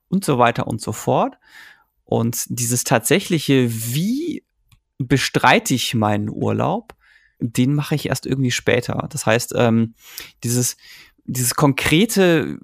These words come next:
was mache ich jetzt auf Tagesbasis und welche, welche Trips mache ich vielleicht genau, die mache ich, äh,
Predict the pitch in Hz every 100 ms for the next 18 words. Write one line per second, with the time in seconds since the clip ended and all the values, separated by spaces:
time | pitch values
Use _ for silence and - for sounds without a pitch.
0 | - - - - 131 - 151 160 143 143
1 | - - - - 165 151 - - 127 135
2 | 127 120 - 117 113 113 - - - -
3 | 120 110 90 - 185 - 117 117 135 -
4 | - - - 147 156 - 139 135 - 123
5 | 117 135 185 - - - - - - _
6 | - 123 131 139 160 196 185 - - 127